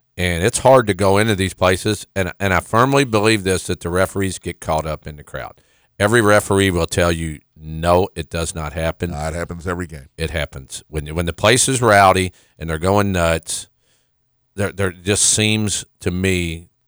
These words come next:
Speaker 1: the home team gets the calls. And that's at Kentucky, that's away from Kentucky, that's at South Carolina, that's at Tennessee, all those places.
Speaker 2: The other, uh, S E C game tonight's the Egg Bowl, Mississippi State at Ole Miss.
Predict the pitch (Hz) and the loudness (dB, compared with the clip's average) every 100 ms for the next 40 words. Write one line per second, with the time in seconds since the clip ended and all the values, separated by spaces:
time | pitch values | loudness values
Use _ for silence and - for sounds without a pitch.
0 | _ - 80 98 82 - 80 78 - - | _ -10 -4 -4 -4 -8 -8 -10 -10 -12
1 | - 65 55 - - _ _ _ - 80 | -10 -10 -10 -14 -20 _ _ _ -10 -2
2 | 90 - 78 95 - 90 78 104 98 101 | -2 -2 -2 -4 -4 -10 0 0 0 -2
3 | 95 87 80 73 76 101 - 98 - 87 | -4 -4 -6 -8 -4 -2 -2 -8 -10 -4
4 | 98 95 95 90 76 80 - 71 _ _ | -2 -2 -6 -10 -10 -12 -14 -18 _ _
5 | _ _ - 85 73 80 73 92 98 101 | _ _ -4 -2 -2 -6 -2 0 2 2
6 | 82 82 - 76 - 80 71 92 95 95 | -2 -4 -8 -10 -6 -6 -6 -4 -4 -4
7 | 82 82 71 - 62 - _ _ _ 92 | -4 -4 -6 -14 -20 -20 _ _ _ -2
8 | 113 147 143 135 127 135 143 120 135 117 | 0 2 4 2 2 0 -2 -6 -6 -4
9 | 120 117 117 123 - 110 120 95 82 92 | -4 -2 -2 -2 -2 -2 -2 -4 -4 -4
10 | 95 92 90 90 87 101 101 - 92 98 | -6 -8 -8 -10 -8 -4 -4 -2 -2 0
11 | 98 98 107 90 - - | -2 -2 -4 -4 -8 -18